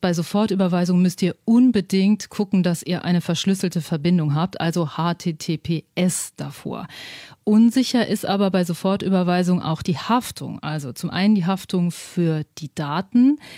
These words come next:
Wenn wir Daten an jemand anderes weitergeben, dann haftet der vielleicht nicht beim Missbrauch der Daten. Und es gibt noch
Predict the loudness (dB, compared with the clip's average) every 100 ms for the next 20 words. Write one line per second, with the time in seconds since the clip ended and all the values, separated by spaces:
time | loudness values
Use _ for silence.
0 | -8 -4 0 4 4 4 2 -2 -4 2
1 | 2 2 0 -2 -2 0 -2 2 2 2
2 | 0 0 0 0 -2 -2 0 0 2 2
3 | 2 2 0 -2 -4 -4 -2 -2 -4 -14
4 | -20 -20 _ -2 0 2 0 -4 -4 -2
5 | -2 -2 -4 2 4 4 2 -4 -8 -6
6 | -6 -6 -6 -8 -8 -2 2 2 2 -2
7 | -2 2 2 2 -2